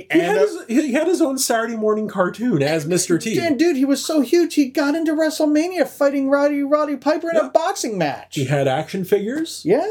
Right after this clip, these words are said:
Speaker 1: as Mister T. Not, not, I mean, he had B A Baracus ones as well, but he had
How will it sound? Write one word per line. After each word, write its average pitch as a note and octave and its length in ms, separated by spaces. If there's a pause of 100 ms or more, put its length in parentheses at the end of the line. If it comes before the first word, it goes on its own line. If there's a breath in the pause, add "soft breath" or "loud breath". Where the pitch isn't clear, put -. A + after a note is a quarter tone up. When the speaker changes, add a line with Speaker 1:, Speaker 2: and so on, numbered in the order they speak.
Speaker 1:
as C3+ 320
Mister D3 360
T. G3 360
Not, F3+ 560
not, F3+ 200
I F#3+ 80
mean, F3 140
he D#3+ 60
had D3 260
B C3 140
A A#2+ 120
Baracus A#2 480
ones A2 160
as G#2+ 100
well, B2 140
but C#3 120
he B2 40
had C#3 280